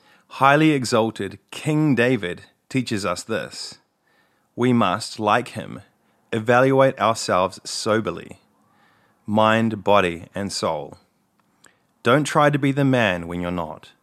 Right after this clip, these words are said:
You will be humbled. This principle of humbling the proud is woven into the fabric of the universe.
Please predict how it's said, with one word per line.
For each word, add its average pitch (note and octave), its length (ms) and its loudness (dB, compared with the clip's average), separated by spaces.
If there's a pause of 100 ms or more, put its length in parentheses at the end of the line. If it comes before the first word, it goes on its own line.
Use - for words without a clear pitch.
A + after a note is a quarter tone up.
(640)
You A2 200 -2
will A#2 180 2
be A2 140 -2
humbled. F2+ 500 -4 (1000)
This B2 200 -2
principle A#2+ 540 -2
of G#2 120 -2
humbling B2 440 0
the B2 80 -2
proud F#2+ 380 0
is F#2+ 160 -8
woven B2 340 2
into A2+ 180 -2
the G2+ 120 -8
fabric A#2 520 -2
of G2 220 -4
the G2+ 80 -6
universe. F2+ 720 -6